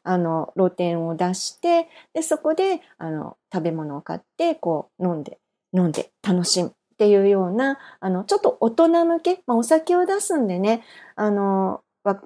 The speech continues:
なんていうんだろう、未成年の方というよりかは、まあ、ちょっと大人が楽しめる、大人のための縁日というようなイメージで、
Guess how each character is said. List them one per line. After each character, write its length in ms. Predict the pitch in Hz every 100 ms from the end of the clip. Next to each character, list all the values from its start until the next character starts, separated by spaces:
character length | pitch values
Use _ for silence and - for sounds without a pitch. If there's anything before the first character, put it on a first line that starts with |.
| - _ _ _ _ _ -
な 120 | 196
ん 40 |
て 80 | 196
い 40 | 156
う 40 |
ん 40 |
だ 80 | -
ろ 80 | -
う、 40 | 214
未 100 | 208
成 160 | 277
年 160 | 285 226
の 100 | 180
方 280 | 196 - 190
と 100 | 208
い 180 | 220 240
う 40 |
よ 120 | 269
り 80 | 285
か 180 | - 294
は、 240 | 349 359 - - -
ま 100 | 220
あ、 20 |
ち 80 | 302
ょ 40 |
っ 80 | 294
と 180 | 185 -
大 80 | 196
人 160 | 262 269 294
が 380 | 370 392 381 202 -
楽 260 | 226 214
し 180 | 214 220
め 180 | 226 220
る、 260 | 277 208 -
大 100 | 226
人 300 | 262 302 320
の 140 | 330 339
た 140 | 330
め 180 | 339 349
の 240 | 381 392
縁 260 | - 233 208
日 460 | 180 180 - 285 277
と 180 | -
い 240 | 208 190 185
う 40 |
よ 120 | 190
う 40 | 185
な 140 | 175 -
イ 80 | 214
メ 260 | 220 214
ー 40 | 202
ジ 180 | 233
で、 240 | 294 311